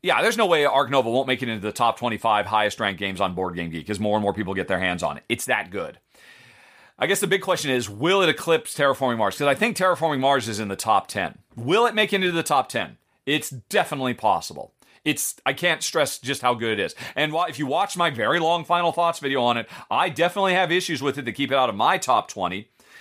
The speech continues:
It isn't, let's see, let's look. Uh, let's go back to the browser. Where did it sit after I've played it now five times? Uh, games dot rahdo dot com.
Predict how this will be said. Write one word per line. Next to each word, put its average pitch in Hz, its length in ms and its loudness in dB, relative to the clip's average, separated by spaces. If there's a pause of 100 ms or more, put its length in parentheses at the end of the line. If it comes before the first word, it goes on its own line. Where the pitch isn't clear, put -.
(120)
It 127 140 0
isn't, 170 260 0
let's 151 200 0
see, 117 100 0
let's - 180 0
look. - 260 -4 (500)
Uh, 110 200 4
let's 131 180 -2
go 131 100 2
back 156 460 0
to 165 100 -4
the 127 80 -4
browser. 101 400 2
Where 131 320 0
did 180 120 2
it 175 120 -2
sit - 320 -2
after 135 260 0
I've 131 140 0
played 131 260 0
it 120 80 -6
now 107 160 2
five 127 320 0
times? 95 540 -2 (340)
Uh, 95 460 4
games 120 720 -4
dot 87 480 -8
rahdo 113 280 2
dot 117 280 2
com. 90 500 -2